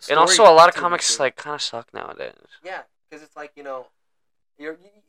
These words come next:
Speaker 2: you do, you read 'em, and, but, like, ki-, a lot of stuff's getting kind of expensive, too.
Speaker 1: Really? Are the comics getting expensive?
Speaker 2: Yeah, some of 'em can reach, like, fucking,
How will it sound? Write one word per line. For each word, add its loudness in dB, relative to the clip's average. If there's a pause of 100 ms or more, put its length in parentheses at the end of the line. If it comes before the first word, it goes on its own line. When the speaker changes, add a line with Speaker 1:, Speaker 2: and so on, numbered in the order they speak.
(260)
Speaker 2:
you -20
do, -20
you -20
read -16
'em, -12
and, -14
but, -10
like, -6
ki-, -14
a -12
lot -12
of -20
stuff's -20
getting -20
kind -18
of -20
expensive, -20 (100)
too. -20 (720)
Speaker 1:
Really? -12
Are -16
the -14
comics -14
getting -14
expensive? -18 (880)
Speaker 2:
Yeah, -20 (300)
some -20
of -20
'em -20
can -20
reach, -20 (100)
like, -20 (160)
fucking, -20